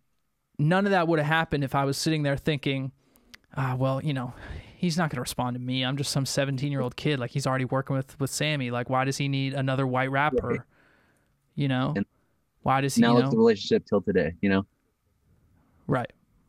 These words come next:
Speaker 1: Right. One of my best friends. And so I think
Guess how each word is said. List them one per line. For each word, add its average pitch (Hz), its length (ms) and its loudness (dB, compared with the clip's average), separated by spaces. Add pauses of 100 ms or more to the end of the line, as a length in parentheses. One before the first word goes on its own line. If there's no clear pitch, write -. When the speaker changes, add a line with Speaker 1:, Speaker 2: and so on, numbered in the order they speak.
(260)
Speaker 1:
Right. 127 300 -2
One 151 200 0
of 143 40 2
my 135 100 2
best 135 220 0
friends. 127 320 -4 (440)
And 151 180 0
so 151 380 2 (1500)
I 151 80 4
think - 460 -2